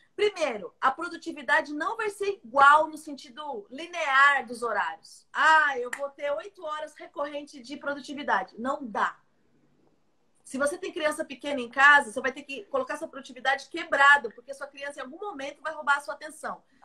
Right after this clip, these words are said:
Seja na hora de almoçar, seja na hora de fazer um lanche, seja na hora de olhar o exercício. Então, assim, convite às mulheres e aos homens pais para serem parceiros e dividir a carga com as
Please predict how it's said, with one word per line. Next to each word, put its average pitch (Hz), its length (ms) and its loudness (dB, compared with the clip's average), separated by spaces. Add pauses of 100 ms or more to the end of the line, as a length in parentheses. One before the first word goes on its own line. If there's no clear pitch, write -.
(100)
Seja 330 280 -10
na 311 140 -2
hora 285 100 0
de 277 80 -4
almoçar, 269 800 2
seja 285 200 -14
na 269 200 -10
hora 262 120 -8
de 240 140 -20
fazer 240 220 -12
um 226 100 -12
lanche, 277 580 -4 (220)
seja 285 220 -6
na 285 100 0
hora 285 160 2
de 285 80 -8
olhar 262 240 -2
o 262 40 -2
exercício. 254 460 -8
Então, 302 120 -10
assim, 247 260 -10 (640)
convite 294 720 0
às 254 220 4
mulheres 254 600 -2
e 277 80 -4
aos 262 340 -2
homens 269 580 -4
pais 240 580 0
para 240 120 -12
serem 254 300 -8
parceiros 240 840 -6
e 226 60 -14
dividir 214 480 -4
a 233 80 6
carga 214 400 4
com - 100 -14
as 185 80 -12